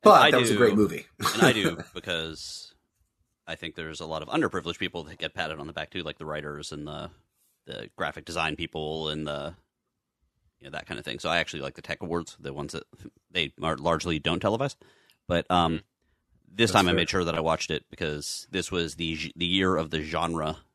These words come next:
Speaker 1: film, and the people that I have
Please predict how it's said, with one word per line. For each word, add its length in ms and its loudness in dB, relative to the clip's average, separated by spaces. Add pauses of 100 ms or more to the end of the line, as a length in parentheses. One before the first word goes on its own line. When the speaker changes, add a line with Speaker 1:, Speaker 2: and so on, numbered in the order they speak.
(140)
Speaker 1:
film, 340 -6 (800)
and 520 -6 (380)
the 80 -8
people 380 0
that 260 4
I 120 4
have 420 -2